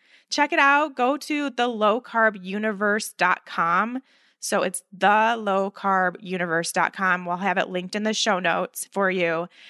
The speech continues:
Head there and you can learn all about it. See, I don't think they have the full lineup of speakers up there yet, but it will be coming.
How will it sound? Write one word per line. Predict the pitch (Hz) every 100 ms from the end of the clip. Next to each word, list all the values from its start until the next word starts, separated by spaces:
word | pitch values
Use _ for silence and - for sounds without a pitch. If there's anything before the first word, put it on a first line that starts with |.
| -
Head | - 294 277
there | 269
and | 269
you | 262
can | 269 247
learn | 233 240
all | 233 240
about | 208 190 202
it. | 226 202 185
See, | - 226 233 233 190 - _ -
I |
don't | 214 269 320
think | - 254 254
they | 277 269
have | 247
the | 233
full | - 240 247
lineup | 247 240 233
of | 226
speakers | - 226 220 220 -
up | 214
there | - 202
yet, | 202 185 202
but |
it | 175 175
will | 196 190
be | 175
coming. | 202 180 180 175